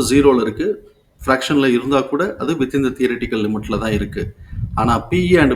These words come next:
பி பி நம்மளை பொறுத்த வரைக்கும் இது எக்ஸ்பென்சிவ் வேல்யூவேஷன். So நம்ம கேர்ஃபுல்லா இருக்கணும். எப்ப இ பி எஸ் உடைய டி டி எம் லெவல் ஸ்டாக்னேட் ஆகுதோ இல்ல டிக்ரீஸ் ஆகுதோ அப்ப கொஞ்சம் பெரிய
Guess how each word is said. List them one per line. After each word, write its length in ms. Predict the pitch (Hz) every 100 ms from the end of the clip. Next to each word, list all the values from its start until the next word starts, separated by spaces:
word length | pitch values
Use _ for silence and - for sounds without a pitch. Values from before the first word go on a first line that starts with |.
| -
பி 100 | 143 139
பி 100 | 139 117
நம்மளை 200 | 131 131
பொறுத்த 240 | 127 123 131
வரைக்கும் 280 | 117 - 113
இது 100 | 110
எக்ஸ்பென்சிவ் 440 | 107 - 147 - 123
வேல்யூவேஷன். 460 | 110 107 98 101 98 - -
So 100 | 131
நம்ம 140 | 113 101 -
கேர்ஃபுல்லா 320 | 117 - 123
இருக்கணும். 360 | 107 98 104 - - - -
எப்ப 100 | 120 135 123
இ 40 | 139
பி 60 | 139
எஸ் 100 | 120 110
உடைய 160 | 117 127
டி 80 | 135 135
டி 60 | 131
எம் 80 | 110
லெவல் 180 | 104 120 -
ஸ்டாக்னேட் 500 | 117 117 117 117 107 98
ஆகுதோ 240 | 98 127 - _ _ - -
இல்ல 120 | 120 120
டிக்ரீஸ் 340 | 117 - 131 -
ஆகுதோ 220 | 104 107 - -
அப்ப 160 | 110 120
கொஞ்சம் 180 | 110 107
பெரிய 180 | 127 131